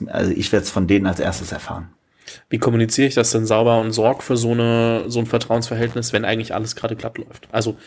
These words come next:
Speaker 2: ich sag mal, es läuft nie alles zu tausend Prozent glatt,
Speaker 1: Genau.
Speaker 2: aber die letzten, ähm, Jahre war ja schon so, dass es irgendwie alles irgendwie nach oben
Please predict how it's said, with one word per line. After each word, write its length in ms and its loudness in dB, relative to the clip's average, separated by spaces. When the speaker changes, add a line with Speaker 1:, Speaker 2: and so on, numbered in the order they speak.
Speaker 2:
ich 40 -10
sag 140 2
mal, 260 4
es 160 -6
läuft 200 2
nie 240 0
alles 280 0
zu 100 -6
tausend 340 0
Prozent 320 -2
glatt, 220 0
Speaker 1:
Genau. 100 -4
Speaker 2:
aber 240 4
die 100 -2
letzten, 800 -4
ähm, 500 -6
Jahre 400 2
war 100 6
ja 100 4
schon 200 0
so, 120 2
dass 200 2
es 80 -6
irgendwie 260 0
alles 300 2
irgendwie 240 0
nach 140 -2
oben 540 0